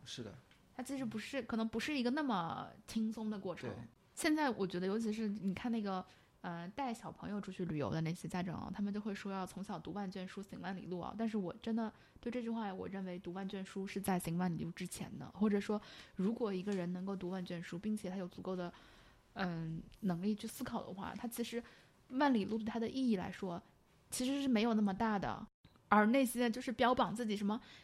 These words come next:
Speaker 2: 两三岁就带着孩子读万卷书，行万里路，当然抛-，抛开就是说父母真的自己喜欢，这就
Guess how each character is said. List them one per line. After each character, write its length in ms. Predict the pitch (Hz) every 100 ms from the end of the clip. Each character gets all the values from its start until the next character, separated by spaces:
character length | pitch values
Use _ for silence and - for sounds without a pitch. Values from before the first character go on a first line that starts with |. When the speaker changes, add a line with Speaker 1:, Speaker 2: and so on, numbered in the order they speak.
| - _ -
Speaker 2:
两 280 | 233 180 196
三 180 | 262
岁 160 | 294 311
就 80 | 285
带 160 | 277
着 80 | 247
孩 160 | 247 220
子 100 | 214
读 220 | 214 190
万 180 | 226 240
卷 160 | 247
书， 140 | 233 240
行 160 | 233
万 140 | 202 226
里 80 | 202
路， 100 | 202
当 160 | 240
然 100 | 240
抛-， 200 | 240 214 220 -
抛 180 | - 277
开 160 | 285
就 100 | 285
是 60 | 269
说 100 | 262
父 140 | 262
母 160 | 294 180
真 100 | 208
的 80 | 233
自 120 | 277
己 120 | 226
喜 200 | 262 -
欢， 280 | - 151 165
这 140 | 240
就 180 | 220 190